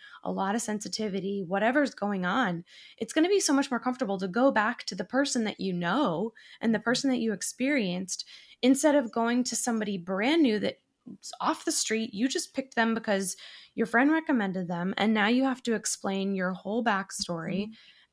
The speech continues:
Speaker 1: and what you're going through currently.
Speaker 2: And, like,
Speaker 1: So
Speaker 2: "Hey, look at my
Speaker 1: Yeah.
Speaker 2: cervix." <laughs> Like
Speaker 1: Yeah, exactly, exactly. And,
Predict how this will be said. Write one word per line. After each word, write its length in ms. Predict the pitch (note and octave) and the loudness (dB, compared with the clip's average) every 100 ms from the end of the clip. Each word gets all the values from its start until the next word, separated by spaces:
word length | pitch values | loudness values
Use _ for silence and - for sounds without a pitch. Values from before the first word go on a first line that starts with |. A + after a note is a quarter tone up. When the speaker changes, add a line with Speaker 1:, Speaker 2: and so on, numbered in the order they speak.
| G3 | 2
Speaker 1:
and 260 | G3+ F#3+ - | 4 2 -2
what 200 | F#3+ G#3 | 0 2
you're 100 | G3 | 0
going 320 | E3+ F#3+ G3 | 0 0 -2
through 160 | G3+ G3+ | -4 -4
currently. 640 | A3+ C#4+ G4 - - - _ _ - | 0 0 -2 -6 -6 -10 _ _ -6
Speaker 2:
And, 160 | G3+ F#3+ | 0 4
like, 160 | F#3 | 6
Speaker 1:
So 60 | G3 | 8
Speaker 2:
"Hey, 220 | D4 D4 | 8 8
look 240 | G#3 - A#3+ | 8 8 10
at 160 | - D#4+ | 10 8
my 340 | C4+ G4+ E4 | 8 10 10
Speaker 1:
Yeah. 100 | B3+ | 8
Speaker 2:
cervix." 540 | B3+ D#4+ F4 - - - | 8 10 8 6 2 10
<laughs> 140 | - - | 10 12
Like 320 | F#4 - - | 8 8 8
Speaker 1:
Yeah, 520 | A#3+ D#4+ G#4+ F#4+ F#3+ - - | 10 12 12 10 8 0 2
exactly, 880 | C#4+ D4 B3 D#4 - - A#3+ F#3+ G3 | 4 4 4 -2 -2 -6 -4 -2 -4
exactly. 760 | A3 - - F#4+ - G#3 F#3+ | -4 -2 0 -2 -4 -4 -4
And, 260 | F#3 F#3 F#3 | -4 -4 -6